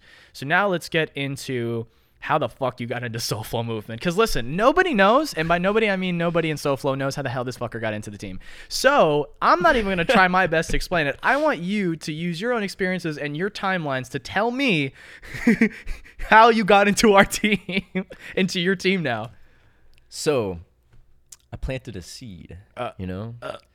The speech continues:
Speaker 2: There's like, there's like this, uh, mechanical bug that I, like, placed on Tony's back, <laughs> and it, like, it, like, put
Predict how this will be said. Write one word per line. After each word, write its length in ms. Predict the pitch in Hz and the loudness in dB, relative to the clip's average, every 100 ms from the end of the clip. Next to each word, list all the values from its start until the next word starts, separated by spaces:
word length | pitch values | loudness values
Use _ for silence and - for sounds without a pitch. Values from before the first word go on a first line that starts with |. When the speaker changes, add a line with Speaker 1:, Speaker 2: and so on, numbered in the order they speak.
| _ _ | _ _
Speaker 2:
There's 140 | 104 104 | -10 -6
like, 160 | 104 | -4
there's 200 | 117 117 | -4 -4
like 140 | 120 110 | -4 -6
this, 400 | 113 - - - 101 | -8 -8 -14 -14 -8
uh, 260 | 92 87 | -6 -6
mechanical 420 | 90 - - - 80 | -8 -10 -10 -10 -12
bug 280 | 82 92 107 120 - _ | -10 -12 -14 -20 -20 _
that 100 | 98 | -8
I, 20 | 104 | -6
like, 200 | 95 - | -8 -8
placed 320 | 98 98 95 | -10 -8 -10
on 100 | 90 | -10
Tony's 300 | 101 98 90 | -8 -8 -10
back, 340 | 85 95 107 | -8 -8 -6
<laughs> 300 | 226 - - | 0 4 8
and 100 | - - | 8 6
it, 100 | - | 4
like, 200 | 123 - - - - - _ _ _ | 2 0 -2 -4 -8 -10 _ _ _
it, 140 | 147 170 | 0 2
like, 260 | 165 143 | 2 0
put 240 | - 185 | -2 -4